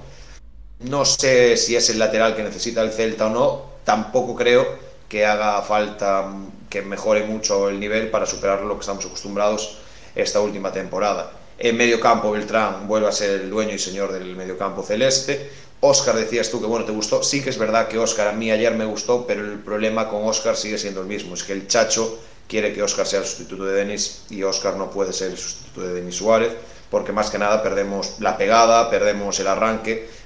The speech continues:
al tener que recibir el balón tan atrás. Partido, bueno, de Cervi no hubo mucho más que destacar, y sí que hay que destacar, señores, que hemos tenido paciencia y tenemos nueve, y claramente es un rival que, lo que he comentado, no es de nuestro nivel,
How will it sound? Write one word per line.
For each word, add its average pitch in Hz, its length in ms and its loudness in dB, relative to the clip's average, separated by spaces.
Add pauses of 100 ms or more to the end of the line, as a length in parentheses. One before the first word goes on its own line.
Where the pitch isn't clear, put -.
(140)
al 92 160 -4
tener 98 260 -2
que 101 120 0
recibir 95 280 -4
el 98 80 -2
balón 95 240 0
tan 90 120 -2
atrás. 95 540 -2 (720)
Partido, 113 420 0 (100)
bueno, 107 360 4
de 101 220 -2
Cervi 101 560 0 (140)
no 107 140 -2
hubo 107 100 -2
mucho 101 220 -6
más 101 140 0
que 110 80 -2
destacar, 107 520 2
y 110 120 -2
sí 123 200 2
que 120 60 2
hay 110 60 2
que 110 80 4
destacar, 107 420 2
señores, 107 580 -2 (400)
que 104 120 0
hemos 110 220 0
tenido 98 260 -2
paciencia 110 720 -2
y 95 140 -10
tenemos 95 440 -4
nueve, 110 460 4
y 92 540 -6 (540)
claramente 113 440 4
es 110 80 -2
un 104 120 -4
rival 101 520 2 (220)
que, 87 100 -12
lo 90 140 -6
que 95 120 -2
he 92 60 -6
comentado, 90 540 -6
no 87 120 -8
es 87 120 -2
de 85 80 -10
nuestro 85 280 -12
nivel, 127 520 -2